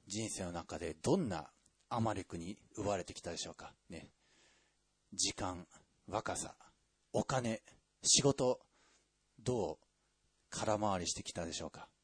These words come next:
ペリシテという地、世において、また、あるいはアマ-、どんなアマレクに皆さん奪われてきたでしょうか？財産、家族、若さ、時間、お金を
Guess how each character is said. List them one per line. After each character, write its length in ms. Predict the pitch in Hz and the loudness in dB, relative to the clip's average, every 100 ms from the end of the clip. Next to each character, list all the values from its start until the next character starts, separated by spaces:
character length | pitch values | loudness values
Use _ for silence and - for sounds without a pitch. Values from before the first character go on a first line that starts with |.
| _ _ _ - | _ _ _ -4
ペ 120 | 110 | 0
リ 80 | 104 | 0
シ 60 | |
テ 100 | 98 | -2
と 100 | - | -2
い 80 | 87 | -2
う 40 | 82 | 2
地、 260 | - 98 _ - | 0 0 _ -6
世 200 | 92 113 | 2 2
に 160 | 92 90 | 2 -2
お 100 | 87 | -4
い 60 | |
て、 220 | - - _ - - - | -4 -18 _ -20 -20 -10
ま 120 | 90 | -4
た、 200 | 90 104 - | 0 0 0
あ 100 | 104 | -2
る 100 | 107 | 0
い 60 | |
は 120 | 98 - | 0 2
ア 120 | 135 | 2
マ-、 120 | 147 - | 2 4
ど 180 | 147 202 | 8 8
ん 80 | |
な 200 | 139 104 | 6 2
ア 60 | 123 | 0
マ 120 | 117 | 0
レ 80 | 101 | -2
ク 120 | - | -4
に 120 | 98 | -4
皆 180 | 120 90 | -2 -4
さ 140 | - 80 | -6 -10
ん 140 | 80 _ _ _ _ - | -14 _ _ _ _ -10
奪 160 | 98 101 | -4 -2
わ 80 | 98 | -2
れ 80 | |
て 100 | - | -4
き 60 | - | -8
た 100 | 87 | -8
で 60 | 87 | -6
し 100 | 85 | -8
ょ 60 | |
う 20 | |
か？ 180 | - - - | -10 -16 -14
財 260 | 95 107 104 | -2 0 0
産、 220 | - 80 - _ _ | -4 -12 -18 _ _
家 180 | - 147 | -2 2
族、 320 | 117 - - - - - - _ - | 0 -2 -16 -20 -20 -20 -20 _ -4
若 260 | 98 85 | -4 -4
さ、 180 | 87 - - _ _ _ 104 | -8 -12 -20 _ _ _ 0
時 180 | - | 0
間、 320 | - 104 95 92 | 0 -2 -2 -6
お 140 | - 113 | -6 -4
金 280 | 107 104 90 | -2 0 -2
を 140 | 85 | -4